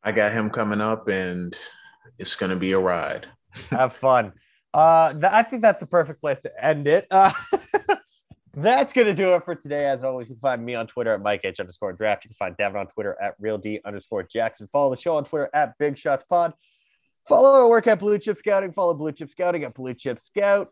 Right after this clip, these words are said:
Speaker 2: Uh, ad reads after this, and we will see you guys next week.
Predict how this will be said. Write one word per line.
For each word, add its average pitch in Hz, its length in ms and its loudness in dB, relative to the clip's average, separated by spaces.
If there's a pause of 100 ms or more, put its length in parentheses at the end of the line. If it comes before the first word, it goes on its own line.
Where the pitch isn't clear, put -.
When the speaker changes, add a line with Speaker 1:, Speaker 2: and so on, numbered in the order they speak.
Speaker 2:
Uh, 151 460 2
ad 165 340 0
reads 151 320 -6
after 147 360 -4
this, - 300 -6
and 151 100 -10
we 190 120 -6
will 160 140 -6
see 214 360 -14
you 214 500 -10
guys 214 400 0
next 226 320 -8
week. 214 380 -10